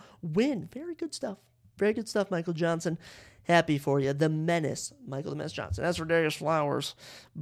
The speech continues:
Beast Mode's his nickname. He's got a weird triangle tattooed on him. Not even like the Illuminati tattoo. It looks like an Adidas logo.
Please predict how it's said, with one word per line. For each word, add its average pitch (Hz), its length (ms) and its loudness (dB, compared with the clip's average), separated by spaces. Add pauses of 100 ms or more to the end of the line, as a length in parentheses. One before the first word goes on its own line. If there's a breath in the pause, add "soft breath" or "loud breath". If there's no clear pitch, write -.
Beast 175 340 4
Mode's 135 340 0
his 135 180 -4
nickname. 143 440 -4
He's 151 80 -4
got 143 120 2
a 127 40 2
weird 156 420 -2
triangle 147 560 -6
tattooed - 440 -4
on 165 100 0
him. 202 80 -4
Not 277 140 -2
even 320 120 -4
like 226 160 -2
the 185 120 0
Illuminati 170 480 2
tattoo. - 340 -8
It - 120 -20
looks 190 220 -6
like 190 140 -2
an 156 80 0
Adidas 156 500 -2
logo. 135 460 -6